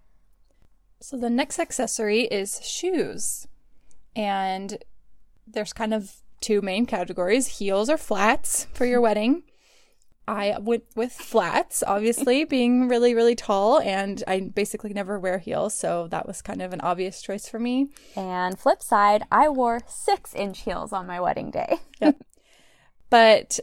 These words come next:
Speaker 1: something really important to consider is the kind of ground you'll be walking on, because if, for example, your ceremony is out on the grass, you really don't wanna wear, like, stiletto heels because you'll be poking into the grass as you walk down the
Speaker 2: <laughs>
Speaker 1: aisle, and that's not so good.
Speaker 2: Yes.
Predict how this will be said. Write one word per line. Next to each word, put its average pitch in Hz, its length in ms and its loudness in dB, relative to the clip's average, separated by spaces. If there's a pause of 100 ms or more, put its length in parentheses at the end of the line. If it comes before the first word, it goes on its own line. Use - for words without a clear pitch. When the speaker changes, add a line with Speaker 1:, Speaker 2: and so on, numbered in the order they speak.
(160)
Speaker 1:
something 240 320 4
really 226 220 6
important 262 320 4
to - 80 -8
consider 262 500 4
is 208 720 0
the 185 380 4
kind 208 180 -2
of 185 180 -8
ground 190 280 2
you'll 240 80 6
be 247 120 4
walking 247 380 4
on, 247 340 4
because 190 520 -2
if, - 420 -14
for 175 140 -8
example, 277 440 -2
your 240 280 0
ceremony 220 460 -2
is 214 40 -2
out 202 160 0
on 202 140 0
the 196 40 -8
grass, 277 460 2
you 214 80 -2
really 208 180 0
don't 214 120 0
wanna 214 180 -4
wear, 202 260 0
like, 190 200 -6
stiletto 202 440 0
heels 233 420 0
because 196 340 -6
you'll 202 80 -4
be 196 220 -6
poking 214 580 -6
into 277 240 -4
the 202 100 -4
grass 180 320 -2
as 190 160 -6
you 190 80 -6
walk 190 160 -4
down 254 140 0
the 247 80 2
Speaker 2:
<laughs> 285 80 -4
Speaker 1:
aisle, 233 320 0
and 190 120 -6
that's - 460 -12
not 226 300 -6
so 196 120 -6
good. - 300 -10 (140)
Speaker 2:
Yes. 190 240 -2